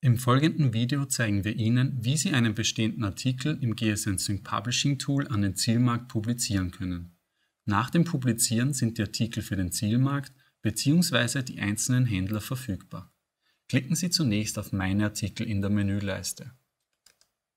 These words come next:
Es gibt zwei Möglichkeiten zu publizieren. Zum einen direkt in der oberen Symbolleiste und zum anderen im Bearbeitungsmodus des Produktes.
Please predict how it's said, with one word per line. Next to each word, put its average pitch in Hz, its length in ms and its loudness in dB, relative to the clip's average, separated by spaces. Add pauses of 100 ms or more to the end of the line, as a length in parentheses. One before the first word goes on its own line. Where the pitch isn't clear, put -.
(2000)
Es - 200 0
gibt - 240 -4
zwei 104 320 4
Möglichkeiten 117 760 2
zu 117 160 -4
publizieren. 101 880 -4 (340)
Zum 110 200 0
einen 101 560 -2 (140)
direkt 143 480 -2
in 117 200 0
der 107 140 -2
oberen 101 460 0
Symbolleiste 107 1000 -4 (920)
und 113 200 0
zum 107 160 2
anderen 127 500 2
im 117 180 2
Bearbeitungsmodus 104 1040 -2
des - 220 -6
Produktes. - 720 -8